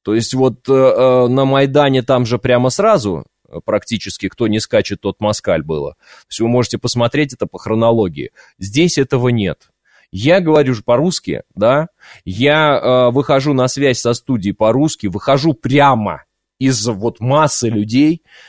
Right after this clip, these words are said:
никаких, э, ко мне в этом смысле там претензий каких-то, никто вообще не подходил, я подхожу, спрашиваю, разговариваю, нет, вообще у меня не было никаких проблем, никаких стычек, никто мне не сказал, что я на каком-то не таком языке,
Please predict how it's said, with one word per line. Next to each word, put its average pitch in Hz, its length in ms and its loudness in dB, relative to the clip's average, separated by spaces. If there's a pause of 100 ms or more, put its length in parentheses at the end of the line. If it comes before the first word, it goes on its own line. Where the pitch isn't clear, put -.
(160)
никаких, 156 680 0
э, 123 240 4
ко 147 160 0
мне 143 220 2
в 127 60 0
этом 117 220 0
смысле 123 400 -2
там 92 180 -4
претензий 113 640 0
каких-то, 95 500 -6
никто 98 220 -4
вообще 120 300 0
не 107 80 -2
подходил, 113 640 -2
я 117 160 2
подхожу, 131 400 -4
спрашиваю, 120 640 -2
разговариваю, 113 880 2
нет, 139 320 0
вообще 123 580 -2
у 110 80 -8
меня 120 320 0
не 131 140 2
было 123 180 0
никаких 113 400 -4
проблем, 87 420 -4
никаких 135 460 -2
стычек, 139 600 -4
никто 113 260 -2
мне 139 160 0
не 135 100 0
сказал, 123 440 0
что 120 140 -6
я 120 100 -2
на 123 80 -4
каком-то 117 260 -8
не 131 100 -6
таком 123 300 -2
языке, 117 720 -2